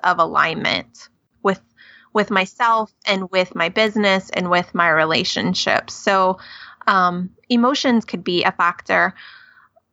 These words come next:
Also, you know, I think what I see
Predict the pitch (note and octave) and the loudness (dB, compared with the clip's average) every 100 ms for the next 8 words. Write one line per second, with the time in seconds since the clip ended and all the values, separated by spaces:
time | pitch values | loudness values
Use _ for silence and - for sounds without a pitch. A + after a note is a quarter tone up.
0 | _ - B3 C4 F4 E4+ D#4 - _ B3+ | _ 0 0 0 0 2 0 -6 _ 0
1 | B3 A3+ - A#3+ - C4+ D4 - - _ | 2 2 2 0 2 2 2 -2 -14 _
2 | _ _ _ _ - - B3 A#3 A3 G3+ | _ _ _ _ -12 -4 0 2 2 2
3 | G#3+ A#3 A#3+ A3+ | 2 0 -4 -6